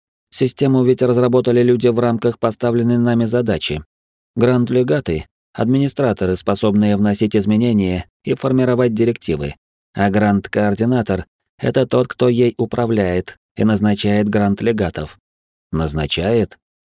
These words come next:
Естественно. А ты как думал? Теперь я понял, почему количество гранд-легатов всегда было спорным. Получение этого звания зависело от воли звезды, как и доступ к ядру. И это означало, что инков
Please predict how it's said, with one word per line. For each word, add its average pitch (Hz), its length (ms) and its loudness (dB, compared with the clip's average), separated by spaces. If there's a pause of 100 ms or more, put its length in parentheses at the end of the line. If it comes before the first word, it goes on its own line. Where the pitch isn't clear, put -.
(120)
Естественно. 90 800 -2 (200)
А 147 120 -2
ты 160 160 0
как 95 220 -4
думал? 90 360 0 (600)
Теперь 120 280 0
я 131 120 0
понял, 113 380 0
почему 92 340 -4
количество 90 540 -4
гранд-легатов 90 840 -4
всегда 92 380 -4
было 87 200 -2
спорным. 67 580 -8 (560)
Получение 113 600 2
этого 104 360 -2
звания 107 460 2
зависело 98 520 0
от - 220 -10
воли 90 240 0
звезды, 87 540 -6 (280)
как - 280 -6
и 135 40 0
доступ 98 460 -2
к - 60 -16
ядру. 85 480 -4 (420)
И 107 120 -2
это 107 340 0
означало, 101 500 2
что - 240 -2
инков 110 500 -4